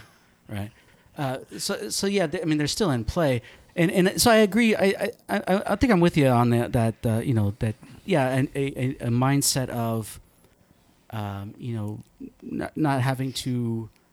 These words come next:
seek vengeance for people that have wronged you. You're gonna, you're gonna, um, uh, love someone rather than,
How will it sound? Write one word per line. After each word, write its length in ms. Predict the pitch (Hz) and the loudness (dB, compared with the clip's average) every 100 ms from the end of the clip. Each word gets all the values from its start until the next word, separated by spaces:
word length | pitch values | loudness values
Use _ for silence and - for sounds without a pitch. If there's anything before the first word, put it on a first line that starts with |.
| _ _ - | _ _ -10
seek 260 | - 131 | -8 -6
vengeance 580 | 107 107 101 101 101 104 | -2 0 0 0 0 -2
for 100 | - | -4
people 220 | 104 113 104 | -6 -4 -6
that 100 | 101 | -8
have 120 | 98 | -8
wronged 300 | 101 98 98 | -8 -6 -6
you. 80 | 101 | -4
You're 140 | 98 | -4
gonna, 320 | 101 98 98 - - - | -4 -4 -6 -10 -20 -12
you're 140 | 110 | -8
gonna, 280 | 107 98 98 _ _ _ _ _ 104 | -4 -4 -6 _ _ _ _ _ -10
um, 380 | 98 98 110 _ _ _ | -8 -10 -18 _ _ _
uh, 140 | 104 101 | -14 -10
love 380 | 110 127 139 131 | -4 0 0 0
someone 500 | - 131 120 113 107 | 0 0 0 0 0
rather 320 | 107 107 104 101 | 0 0 -2 -4
than, 380 | 101 98 95 | -4 -4 -6